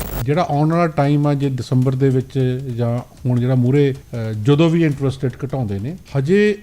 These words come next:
ਦਿਖ ਨਹੀਂ ਰਿਹਾ ਕਿ ਉਹ ਕੋਈ ਦੀਵਾਲੀ ਦਾ ਕੋਈ ਤੋਹਫ਼ਾ ਬਣ ਕੇ ਆਊਗਾ। ਹਜੇ ਤਾਂ ਮੈਨੂੰ ਲੱਗਦਾ ਵੀ ਰਾਵਣ ਵਾਲਾ ਕੰਮ ਹੀ ਆ, ਹਜੇ ਤਾਂ ਹਰ ਚੀਜ਼ ਮੱਚ ਹੀ ਰਹੀ ਆ।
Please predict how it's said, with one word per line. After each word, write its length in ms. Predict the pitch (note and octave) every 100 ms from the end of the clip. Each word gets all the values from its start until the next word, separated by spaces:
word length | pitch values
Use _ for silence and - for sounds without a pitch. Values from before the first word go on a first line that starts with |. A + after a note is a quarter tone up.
| C#3+
ਦਿਖ 340 | A2+ C#3+ D3
ਨਹੀਂ 180 | G3 F#3
ਰਿਹਾ 220 | D3+ F#3+
ਕਿ 140 | F#3+ G3
ਉਹ 120 | F3
ਕੋਈ 160 | F#3
ਦੀਵਾਲੀ 400 | D#3 C3+ C3+ C#3+
ਦਾ 140 | D3 D3
ਕੋਈ 140 | C#3+ C3+ -
ਤੋਹਫ਼ਾ 260 | D3+ D#3+
ਬਣ 200 | E3 C#3
ਕੇ 240 | A#2 C3 A#2
ਆਊਗਾ। 420 | A2+ C3 B2+ A2+ -
ਹਜੇ 160 | B2+ C#3
ਤਾਂ 140 | C#3
ਮੈਨੂੰ 320 | C#3+ C#3+ C#3+ C#3
ਲੱਗਦਾ 400 | B2+ B2 B2 C3+
ਵੀ 140 | C3+ C3+
ਰਾਵਣ 280 | B2 A#2+
ਵਾਲਾ 180 | A#2+ B2
ਕੰਮ 240 | A2+ A2 A2
ਹੀ 100 | G2
ਆ, 60 |
ਹਜੇ 120 | A2+
ਤਾਂ 140 | A2+ G2+
ਹਰ 100 | A#2
ਚੀਜ਼ 260 | - A#2+
ਮੱਚ 220 | A#2 G#2 A2
ਹੀ 80 |
ਰਹੀ 200 | F2+
ਆ। 40 | F#2